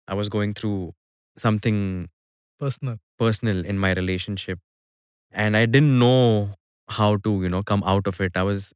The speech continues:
Speaker 1: in a very strange headspace.
Speaker 2: हम्म।
Speaker 1: I hadn't written anything
Speaker 2: Yeah.
Speaker 1: for the longest time, twenty eighteen, twenty nineteen, twenty twenty,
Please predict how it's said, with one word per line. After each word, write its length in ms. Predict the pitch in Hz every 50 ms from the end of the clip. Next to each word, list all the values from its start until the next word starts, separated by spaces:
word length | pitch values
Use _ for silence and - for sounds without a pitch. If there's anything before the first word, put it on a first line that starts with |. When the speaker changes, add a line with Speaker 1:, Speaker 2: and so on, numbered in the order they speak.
| -
Speaker 1:
in 100 | 107 104
a 120 | 110 107 98
very 800 | 101 98 95 95 104 107 104 101 101 98 95 95 92 87 87 - - _ -
strange 580 | - - - - 120 120 113 113 113 110 104 104
headspace. 520 | 104 98 92 - - - 101 92 87 87 - - - - _ _ 147
Speaker 2:
हम्म। 440 | 143 139 131 131 131 127 127 131 - _ _ _ -
Speaker 1:
I 60 | 98
hadn't 260 | 98 104 101 107 113
written 240 | 107 110 101 120 113 107
anything 240 | 101 104 95 - 101
Speaker 2:
Yeah. 60 | 98
Speaker 1:
for 60 | 104 98
the 100 | 101 95
longest 260 | 90 92 95 92 -
time, 100 | 92 92
twenty 380 | 98 92 92 92 101 98 98
eighteen, 320 | 90 98 101 98 98 95 - _ _ _ _ -
twenty 220 | 95 92 92 98
nineteen, 480 | 95 92 90 90 90 95 92 90 87 92 - _ _ _ _ _
twenty 220 | 98 95 98 95 104
twenty, 500 | 98 92 92 90 107 104 98 95 87